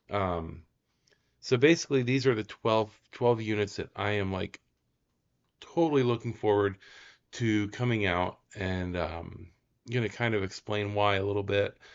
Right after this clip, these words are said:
And I'm gonna go over a variant of each unit in Alpha Strike as well, um, because that's sort of our thing here.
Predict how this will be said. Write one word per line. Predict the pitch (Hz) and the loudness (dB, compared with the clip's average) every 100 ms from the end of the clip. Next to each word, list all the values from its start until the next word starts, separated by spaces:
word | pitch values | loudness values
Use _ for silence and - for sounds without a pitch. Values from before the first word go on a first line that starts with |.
| - - _ - | -20 -20 _ -6
And | 107 101 101 | -2 -2 0
I'm | 110 | 0
gonna | 131 | 2
go | 139 135 | 4 4
over | 123 120 117 | 4 2 2
a | - 117 117 117 113 | 0 -2 0 0 0
variant | 107 107 120 113 - | 0 0 0 -2 -4
of | 113 113 101 98 | -2 0 -2 -6
each | 110 120 - | -6 -4 -4
unit | 110 117 151 | -2 -2 -2
in | 107 104 | -4 -4
Alpha | 98 127 | -4 -6
Strike | 120 143 185 - _ | -4 -2 -4 -8 _
as | 120 131 | -8 -6
well, | 196 - - - - - - | -6 -8 -12 -20 -20 -20 -8
um, | 107 107 98 | -2 0 -2
because | - 101 | -4 -4
that's | 92 - - | -4 -6 -16
sort | - 98 | -4 -2
of | 95 | 0
our | 98 | 0
thing | 98 120 98 90 | 0 -2 -2 -6
here. | 85 82 101 | -10 -12 -14